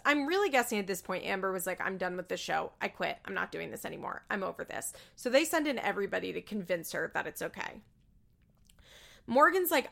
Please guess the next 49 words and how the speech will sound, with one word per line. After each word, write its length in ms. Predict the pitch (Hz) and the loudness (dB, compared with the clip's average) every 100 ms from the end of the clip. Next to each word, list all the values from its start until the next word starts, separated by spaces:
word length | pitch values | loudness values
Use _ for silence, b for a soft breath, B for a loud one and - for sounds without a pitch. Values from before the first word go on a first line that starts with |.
| 208 | 6
"I 160 | 269 | 8
just 200 | 311 320 | 6 0
wanna 160 | 320 294 | 0 2
get 140 | 233 | 2
an 120 | 220 202 | 2 0
understanding 1160 | 196 190 - - 214 208 208 196 196 196 190 - - | -2 -4 -6 -2 0 0 0 -2 -2 -2 -2 -4 -6
and 160 | 208 196 | -4 -2
h-, 160 | 220 - | -4 -6
see 340 | - - 262 277 | -6 -4 0 0
how 180 | 262 226 | 4 4
you're 300 | 208 196 190 | 2 -2 -4
feeling." 760 | - - - - - - - b b b b | -8 -12 -10 -10 -12 -14 -16 b b b b
So 280 | - 233 - | 0 2 2
Amber 240 | 247 277 | 0 0
says, 480 | 320 226 202 202 202 - - | 2 4 4 2 -4 -16 -14
"You 140 | 240 240 | -4 0
know, 200 | 220 220 | 2 0
it's 180 | 208 | -2
been 120 | 220 202 | -4 -2
really 260 | 214 320 | 0 -2
horrible 420 | 320 208 190 185 | 0 2 2 2
because 320 | 185 190 202 190 | -2 -6 -10 -8
of 100 | 180 | -6
what 200 | 196 - | -6 0
Gary 260 | 277 285 | 0 0
did 300 | 202 185 180 | 0 -2 -2
with 100 | 196 | -4
the 80 | 202 | -8
documents 640 | - 196 202 220 180 180 - | 2 4 4 0 -4 -4 -2
about 220 | 175 - | -2 -2
the 80 | 180 | -8
kids. 480 | - 220 - 202 - | -6 -4 -4 -8 -6
And 100 | 220 | -4
we 120 | 220 | -4
fight 400 | 214 - 247 311 | -2 0 2 0
and 120 | - 262 | -4 0
go 140 | 240 | 0
through 220 | 254 262 | 2 0
a 20 | |
lot 160 | 247 240 | 2 2
of 60 | 240 | 0
shit 340 | - - 262 | -4 -4 0
right 180 | 214 190 | 0 2
now 220 | 202 190 | 2 2
because 320 | 190 202 214 | 0 -4 -6
of 80 | 202 | -4
what's 180 | 185 - | -4 -4
going 320 | 190 185 175 | -4 -2 -2
on. 280 | 156 - | -4 -6